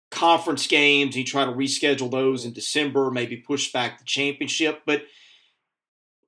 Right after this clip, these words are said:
that also implies you got kids on campus and all sorts of things. I'm just trying to think, like, is there any possibility of a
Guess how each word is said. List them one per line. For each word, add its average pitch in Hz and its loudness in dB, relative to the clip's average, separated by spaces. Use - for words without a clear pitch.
that 180 6
also 190 6
implies 151 4
you 135 -2
got 156 4
kids 151 2
on 123 -4
campus - 0
and 170 4
all 190 6
sorts 233 2
of 185 0
things. 160 2
I'm 226 2
just 269 -2
trying 220 2
to 190 0
think, 202 0
like, 160 2
is 135 0
there 143 0
any 202 -2
possibility 151 -4
of 131 0
a 110 -6